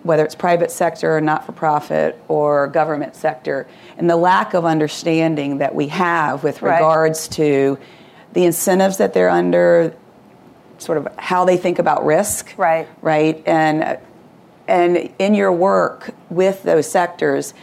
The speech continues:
Speaker 1: have you kn-, like, if we think about, we're in D C working with a variety of
Speaker 2: Yeah.
Speaker 1: sectors, are there any tips, uh, that you think about when you're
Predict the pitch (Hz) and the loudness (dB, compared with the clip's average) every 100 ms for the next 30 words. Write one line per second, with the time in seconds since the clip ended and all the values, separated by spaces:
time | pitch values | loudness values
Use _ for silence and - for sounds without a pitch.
0 | - - 185 190 196 208 - - 165 - | -20 -4 -2 0 0 0 0 0 -2 -4
1 | 180 220 220 220 190 170 165 175 185 180 | -2 -2 0 0 0 2 2 2 0 2
2 | 175 - 202 170 151 165 175 175 180 165 | -2 0 0 0 2 0 0 0 0 2
3 | 160 160 151 156 151 147 147 151 151 151 | 2 2 0 -2 0 0 2 2 2 0
4 | 143 - 196 165 - 160 143 - - - | 0 0 2 2 0 -2 -2 -6 -20 -18
5 | - 170 185 190 190 185 - 208 - - | -4 0 2 2 0 -4 -2 -2 -2 -6
6 | - - - - - - 180 175 170 170 | -18 -20 -20 -20 -20 -6 0 2 4 4
7 | 170 175 175 214 202 196 190 185 185 185 | 2 -2 -4 -2 -2 0 2 2 2 0
8 | 180 175 170 | 0 2 2